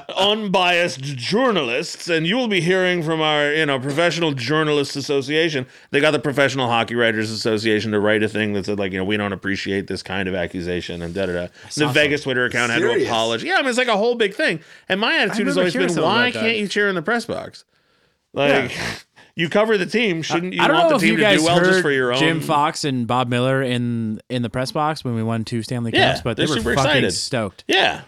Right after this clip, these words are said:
Speaker 3: Well, and, and
Speaker 4: That's
Speaker 3: actually
Speaker 4: not a new thing for Jim Fox, by the way. I went back and, like, listened to, uh,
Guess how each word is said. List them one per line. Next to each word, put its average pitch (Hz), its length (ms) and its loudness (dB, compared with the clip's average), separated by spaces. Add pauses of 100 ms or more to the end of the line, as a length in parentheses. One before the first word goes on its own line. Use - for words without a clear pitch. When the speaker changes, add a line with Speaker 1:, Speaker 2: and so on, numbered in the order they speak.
Speaker 3:
Well, 175 180 4
and, 175 300 4
and 170 260 0 (200)
Speaker 4:
That's 226 260 2
Speaker 3:
actually 180 100 4
Speaker 4:
not 220 160 4
a 175 80 2
new 160 200 2
thing 175 380 -2
for 123 140 -4
Jim 131 200 0
Fox, 160 260 0
by 120 120 2
the 107 80 2
way. 104 140 2
I 127 160 4
went 147 320 0
back 156 200 2
and, 131 80 0
like, 113 140 0
listened 131 480 0
to, 127 100 0
uh, 123 280 0